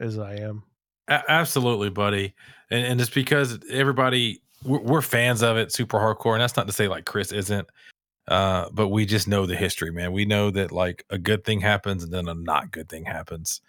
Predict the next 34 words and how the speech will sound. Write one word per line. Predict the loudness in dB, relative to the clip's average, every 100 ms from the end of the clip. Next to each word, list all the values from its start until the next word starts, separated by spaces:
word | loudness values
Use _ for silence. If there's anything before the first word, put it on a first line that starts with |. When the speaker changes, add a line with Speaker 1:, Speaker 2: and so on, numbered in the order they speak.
| _ _ _ _ _ -4
Speaker 2:
And | -2 0 0
we, | 2 2 2
we, | 2 4 2
we | 2 2 4
like | 4 2 2
a | 0
world | 2 2 4 2 0 -2
that | -2 -4
is | -8 -10 -18 -20 _ _ _
good | 0 0 0
Nintendo. | -6 -8 -8 -8 -8 -10 -8
We | -4
don't | -2 0
like | 0 -2
a | -4
world | -2 -2
where | -4 -6
we're | -6
worried | -4 -2 -2 -2
about | -2 -4 -4
the | -8
future | -6 -6 -4 -6
of | -6 -8
Nintendo. | -10 -10 -12 -12 -16 _ _ _ _ _ _ -4
So, | 0 2 2 0
hey, | 0 0
guys, | 0 -2 -2
take | 0 0 0
as | 0
much | 2 2 2
time | 2 4 4
as | 4
you | 4
need. | 4 4 2 0